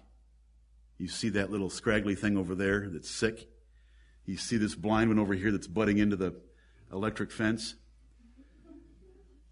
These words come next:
Not very many times.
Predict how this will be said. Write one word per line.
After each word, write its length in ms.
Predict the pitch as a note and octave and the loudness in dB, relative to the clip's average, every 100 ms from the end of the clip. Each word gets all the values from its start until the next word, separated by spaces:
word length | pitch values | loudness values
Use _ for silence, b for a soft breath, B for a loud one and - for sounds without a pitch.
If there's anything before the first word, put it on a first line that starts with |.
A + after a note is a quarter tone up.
| - - _ - - - - - - - - - | -20 -20 _ -20 -20 -20 -20 -20 -20 -20 -20 -4
Not 180 | A2 F#2+ | -2 2
very 140 | G2+ | 2
many 160 | G#2+ G2+ | 4 2
times. 600 | A#2 G#2+ D#2+ G2 G#2+ | 0 0 -2 -4 -8